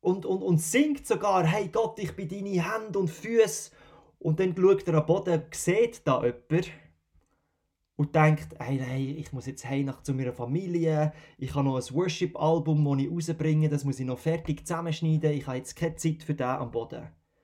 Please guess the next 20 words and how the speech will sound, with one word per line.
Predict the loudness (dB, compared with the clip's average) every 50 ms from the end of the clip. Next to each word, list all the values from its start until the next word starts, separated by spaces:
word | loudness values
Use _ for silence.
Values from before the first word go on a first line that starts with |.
| _ _ _ _ _ _ _
Auch | 4 4 6 6 4 4
er, | 4 4 4 4 4 2 2 0
es | -2 0 4
heisst, | 4 4 6 4 2 -2 -6 -12 -18 -20 -6 -2
auch | 2 2 2 2 0 -4 -2
er | -2 0 2 2 2 2 2 0 -2 -6 -10 -18 _ _ _ _ _ _ _ _ _ _ _
machte | -4 -2 -2 -2 -2 -4 -6 -4 -2
einen | -2 -2 -2 -2 -4 -4 -2
Bogen | -2 0 0 0 0 0 -2 -2 0
um | 0 0 -2 -2
ihn | -2 -4 -6 -4 -4 -4 -4 -4 -6 -6 -8 _ _ _ _ _ _ _
und | -16 -16 -16 -16 -18 _
ging | -14 -14 -12 -12 -12 -12 -14 -14 -16 -18 -20 _ _ _ _ _
weiter. | -12 -10 -8 -8 -8 -10 -14 _ -18 -16 -16 -18 -20 _ _ _ _ _ _ _ _ _ _ _ _ _ _ _ _ _ _ _ _ _ _ _ _ _ _ _ _ _ _ _ _ _ _ _ _ _ _ -20 -20 -20 -20 -20 -20 -20 -20 _ _ _ _ _
Dann | 4 6 6
heisst, | 6 6 4 2 2
schließlich | 2 2 4 2 0 -2 -2 0
kam | 2 2 4 4
ein | 6 6 6
Reisender | 8 8 8 8 6 6 2 -2 -6 -4 0 2 4 4 4 2 -2